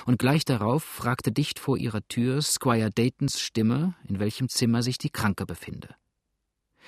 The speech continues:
Kaum aber hatte Marie diese Töne gehört, als sie, ein Bild starren Entsetzens, von ihrem Lager emporfuhr. "Um Gottes Willen, was ist dir wieder, Marie?",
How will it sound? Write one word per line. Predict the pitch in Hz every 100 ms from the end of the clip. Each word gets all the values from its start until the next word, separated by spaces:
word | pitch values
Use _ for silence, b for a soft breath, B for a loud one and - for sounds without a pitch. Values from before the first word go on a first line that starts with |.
| B B B B
Kaum | 147 185 143
aber | 104 101 104
hatte | 123
Marie | 120 117 127 170
diese | 135 113
Töne | - 135 120
gehört, | 117 107 117 -
als | - 139 -
sie, | 165 180
ein | 120 110
Bild | 139 156
starren | - 139 135 120
Entsetzens, | 110 - 110 - 131 -
von | 127
ihrem | 104 113 113
Lager | 113 107 113
emporfuhr. | 117 - 98 - 78 64 - B B B B B B B B B -
"Um | 117
Gottes | 143 151 -
Willen, | 156 170 98
was | 117 -
ist | 180 -
dir | 185 127
wieder, | 120 110
Marie?", | 104 123 98